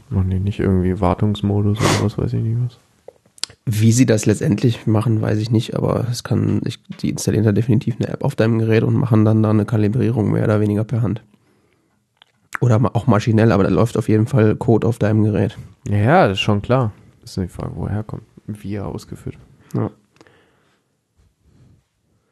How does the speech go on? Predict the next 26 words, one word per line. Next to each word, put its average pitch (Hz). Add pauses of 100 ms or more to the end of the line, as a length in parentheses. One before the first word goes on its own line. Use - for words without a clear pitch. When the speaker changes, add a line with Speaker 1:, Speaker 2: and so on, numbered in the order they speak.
(1400)
Speaker 2:
Ja, 147
auf -
der 120
anderen 135
Seite 165
könnte, 175
könnte 170
ich -
mir 165
vorstellen, 165
dass 156
wenn 135
Apple 156
da, 151
äh, 160 (260)
oder 135
auch -
andere 131
Hersteller 131
da 120
ein 127
bisschen 135
offener 135
werden 131
und -
auch, 123